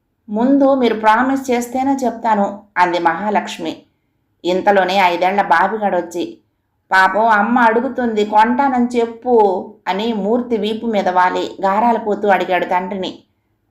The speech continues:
"ఆ, సరే, అలాగే కొంటాను," అన్నాడు మూర్తి. "మరి, మరి మనం ఆవును కొనుక్కుందామండి,"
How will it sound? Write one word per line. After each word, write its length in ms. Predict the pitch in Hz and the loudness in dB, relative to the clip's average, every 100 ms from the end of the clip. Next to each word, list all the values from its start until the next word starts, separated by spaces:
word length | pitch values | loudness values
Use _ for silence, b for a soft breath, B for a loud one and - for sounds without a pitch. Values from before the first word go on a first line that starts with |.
| _ - | _ 0
"ఆ, 220 | 170 170 | 2 2
సరే, 480 | - 175 180 190 - | 0 -4 -2 -4 -4
అలాగే 320 | 185 220 240 | 0 0 0
కొంటాను," 580 | 240 202 202 214 202 180 180 | 0 -2 -2 0 -2 -2 -2
అన్నాడు 300 | 180 175 175 | -2 -2 -4
మూర్తి. 520 | 180 185 180 165 - _ _ _ _ _ _ _ - | -8 -8 -6 -8 -8 _ _ _ _ _ _ _ 0
"మరి, 840 | 165 165 165 175 196 185 175 - _ 175 | 2 2 0 -4 -2 -4 -8 -16 _ 0
మరి 440 | 165 170 185 220 | 0 0 -2 -2
మనం 240 | 196 175 | 0 2
ఆవును 420 | 165 160 185 247 240 | 2 2 2 0 -2
కొనుక్కుందామండి," 1080 | 208 202 202 190 185 185 185 190 190 196 | -2 -2 -2 -2 -2 -2 -4 -6 -6 -8